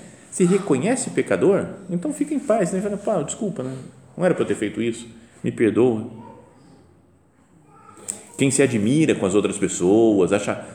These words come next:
bom, acha legal o que outra pessoa fez, fez de um jeito diferente, que eu não ia fazer desse jeito, mas é interessante o modo como a pessoa faz. Quem não usa o distintivo de religioso, né?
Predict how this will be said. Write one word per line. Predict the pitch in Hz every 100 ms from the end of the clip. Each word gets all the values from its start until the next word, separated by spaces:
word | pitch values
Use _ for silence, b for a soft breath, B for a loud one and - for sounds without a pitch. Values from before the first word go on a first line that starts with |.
| B -
bom, | 92 113 107
acha | 95 104
legal | 98 78 92 107
o | 95
que | 101
outra | 101
pessoa | 92 90 104
fez, | 92 90 95 107 92 - - - - _ _ - -
fez | 156 190
de |
um | 180
jeito | 185 190
diferente, | 185 - 156 208 -
que |
eu | 143
não |
ia | 180
fazer | 196 131 135
desse | 127 123
jeito, | 156 208
mas | 208
é | 214 135 131
interessante | - 196 - - 208 -
o | 117
modo | 107 101
como | 104 98
a |
pessoa | 92 - 87
faz. | 101 120 120 - - - _ _ _ _ _ - _ _ _ _ B B B _ _ B B B
Quem | 135 143
não | 139 143
usa | 131
o | 127
distintivo | 127 - 113 98 - 127 113
de | 107 90 B B -
religioso, | 123 117 117 107 123 107 80
né? | 82